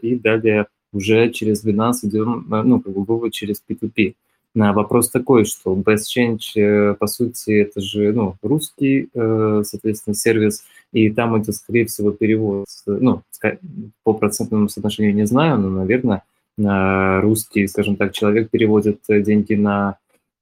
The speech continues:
на Binance, ну, на какой-то кошелёк, либо, ну, внутри Binance, либо каким-то образом по-другому. Вот. Вопрос такой, э, поступление вот этих вот денег, э, на кошелёк в, э,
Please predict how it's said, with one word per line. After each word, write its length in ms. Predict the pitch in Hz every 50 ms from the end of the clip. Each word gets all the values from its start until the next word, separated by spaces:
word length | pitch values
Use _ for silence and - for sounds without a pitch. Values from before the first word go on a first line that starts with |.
| _ -
на 220 | 117 110 107 104
Binance, 1000 | 107 104 113 107 104 113 131 135 131 - - - - 127 123 120 117 117 113 110 110
ну, 160 | 123 120 107
на 120 | 101 101 101
какой-то 320 | - - 113 107 - 107
кошелёк, 460 | 98 - 107 - 120 113 110 101 - -
либо, 300 | - 104 98 110 104 107
ну, 260 | 120 120 104 95 92 98
внутри 320 | 104 110 104 107 127 151 143
Binance, 400 | 147 135 135 131 135 131 - -
либо 180 | 104 110 104 -
каким-то 380 | - 104 101 - 107 107 - 113
образом 280 | 110 107 110 104 - 104
по-другому. 480 | - 110 104 110 110 101 113 110 101 95
Вот. 260 | 95 101 101 98 - _
Вопрос 300 | 98 - _ 123 123 -
такой, 420 | - 123 - - 147 165 185 185 - _ _ _ _ _ _ _ _
э, 520 | - 123 113 113 110 107 107 104 104 101 -
поступление 600 | - 113 - - 127 - 127 131 127 123 113 110
вот 140 | 104 104 104
этих 220 | 117 104 - 101 - _
вот 180 | 101 104 95 101
денег, 340 | 101 117 131 147 120 - - _ _ _ _ _ -
э, 340 | 107 107 107 104 104 101
на 640 | 101 101 104 104 104 101 101 98 98 95 95 95 - _
кошелёк 420 | - 101 - - 113 107 107 104 - 104
в, 360 | 95 101 107 104 101 98 95 - _ _ _ _ _ _ _ _ _ 107
э, 680 | 110 107 104 104 104 104 101 101 98 98 98 95 95